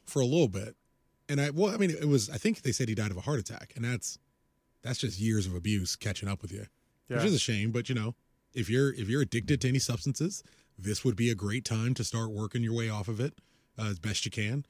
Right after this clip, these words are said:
Speaker 1: You don't have to quit cold turkey. You don't have to, uh, uh, you know, you don't gotta pour everything out or throw everything out.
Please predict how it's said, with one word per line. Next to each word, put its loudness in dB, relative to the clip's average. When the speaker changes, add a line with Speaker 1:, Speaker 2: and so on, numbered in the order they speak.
Speaker 1:
You -2
don't 0
have -2
to -2
quit -2
cold 0
turkey. -2
You -4
don't -4
have -4
to, -2
uh, -6
uh, -8
you -10
know, -10
you -6
don't -2
gotta -4
pour 0
everything 0
out -2
or -10
throw -4
everything -4
out. -2